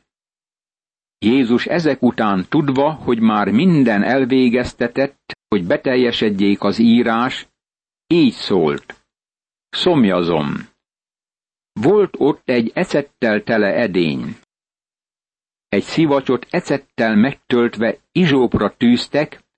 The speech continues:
és odatartották a szájához. Miután Jézus elfogadta az ecetet, ezt mondta: „Elvégeztetett.” És fejét lehajtva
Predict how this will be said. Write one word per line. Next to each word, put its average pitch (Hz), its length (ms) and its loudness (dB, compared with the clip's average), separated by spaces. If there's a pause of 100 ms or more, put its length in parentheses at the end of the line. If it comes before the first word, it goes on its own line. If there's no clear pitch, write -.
(680)
és 110 300 0
odatartották 127 1040 -2
a 113 80 -2
szájához. 82 1000 -2 (1400)
Miután 113 520 2
Jézus 113 480 2
elfogadta 123 800 -2
az 95 160 -2
ecetet, - 680 -4 (380)
ezt - 280 -4
mondta: 82 560 -2 (580)
„Elvégeztetett.” 101 1400 -2 (920)
És 107 260 -2
fejét 151 420 2
lehajtva 120 840 -2